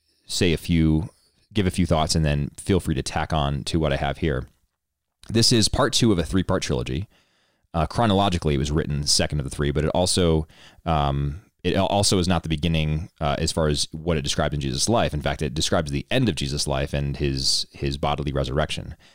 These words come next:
So second chronologically as far as when it's written, third chronologically as far as the, the order that it, that it has, but, uh, has. But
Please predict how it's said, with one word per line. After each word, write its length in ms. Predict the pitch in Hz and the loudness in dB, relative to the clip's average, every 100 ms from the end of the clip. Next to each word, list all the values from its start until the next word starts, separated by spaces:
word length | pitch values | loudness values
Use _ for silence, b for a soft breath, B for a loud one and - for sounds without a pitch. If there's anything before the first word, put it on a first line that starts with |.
| b b | b b
So 300 | - 92 85 | 0 4 4
second 480 | 82 135 - 113 101 | 4 2 2 0 2
chronologically 640 | 101 92 87 82 - 85 | 2 2 2 0 0 2
as 120 | 78 | 2
far 200 | - 85 | 0 0
as 100 | 80 | 0
when 140 | 80 73 | 2 0
it's 120 | - | 0
written, 240 | 107 98 | 0 0
third 300 | 92 127 135 | 0 2 2
chronologically 560 | 123 98 82 78 - 76 | 2 2 2 0 0 -2
as 80 | 69 | -2
far 220 | 76 73 | 0 0
as 100 | 76 | 0
the, 260 | 73 69 71 b b b | -2 -4 -6 b b b
the 120 | - 82 | -4 0
order 200 | 85 80 | 2 2
that 140 | 73 | 2
it, 160 | 69 - - | 0 -4 -6
that 160 | 73 | -4
it 120 | 69 | -2
has, 380 | 62 82 69 65 B B B B | -2 -2 -2 -4 B B B B
but, 280 | - 92 - | 0 0 2
uh, 140 | 78 | -2
has. 320 | - 104 80 80 | 0 0 0 0
But 200 | 80 | -2